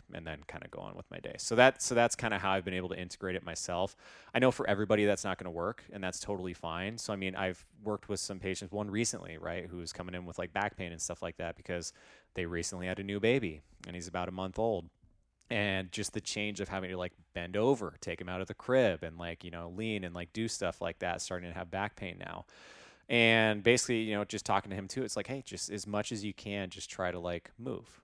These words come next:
Like, you know, even if it's going out for a walk, you know, is, does walking feel good?" He's like, "Yeah, walking feels good." "Okay, then great. Get out for a walk, go with your wife, take the baby, push him on the stroller, whatever you need to do, just get out there and move a little bit."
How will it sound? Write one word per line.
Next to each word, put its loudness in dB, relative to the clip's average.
Like, -8
you -8
know, -10
even -4
if -8
it's -6
going -2
out 0
for -8
a -4
walk, 0
you -8
know, -6
is, -10
does -12
walking -8
feel -6
good?" -6
He's -12
like, -12
"Yeah, -4
walking -6
feels -8
good." -10
"Okay, -4
then -4
great. 0
Get -2
out 4
for -2
a -2
walk, 4
go 4
with 6
your -4
wife, 4
take -2
the -14
baby, 0
push -6
him -10
on -4
the -8
stroller, -4
whatever -2
you -4
need -4
to -10
do, -4
just -10
get -2
out 2
there -6
and -10
move -6
a -6
little -12
bit." -6